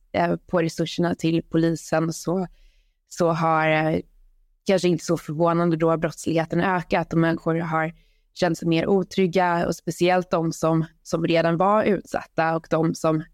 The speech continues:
som rörelsen sa sig vilja hjälpa, inte minst. Eh, så det är ett exempel. Eh, ett annat exempel är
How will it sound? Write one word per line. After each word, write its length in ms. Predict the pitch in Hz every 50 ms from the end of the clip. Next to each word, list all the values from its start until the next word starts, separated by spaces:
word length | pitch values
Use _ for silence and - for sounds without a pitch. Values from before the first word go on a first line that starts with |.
| _ _
som 220 | - - 170 170
rörelsen 560 | 165 175 170 165 160 170 - - 175 165 165
sa 300 | 165 - - 160 160 165
sig 160 | - - - 151
vilja 360 | 160 160 160 165 165 165 165 - - - - _ _ _
hjälpa, 500 | - 156 185 180 175 160 - _ 135 104
inte 200 | 131 165 - 165
minst. 360 | 185 214 180 175 - - _ _ _ _ _ _ _ _ _ _ _ _ _ -
Eh, 180 | 170 165 165
så 120 | 170 - 165
det 220 | 165 180 185 208 -
är 60 | -
ett 180 | 180 - _ -
exempel. 680 | 185 - - 180 165 165 - - - 175 170 170 160 - _ _ _ _ _ _ _ -
Eh, 280 | 180 165 165 165 165 - - -
ett 140 | 190 - -
annat 340 | - 185 185 185 202 208 -
exempel 600 | 208 - - 180 165 165 165 - - 175 170 165 165 - _ _ _ _ _ _ _ _
är 500 | - 190 180 170 170 170 170 175 160 -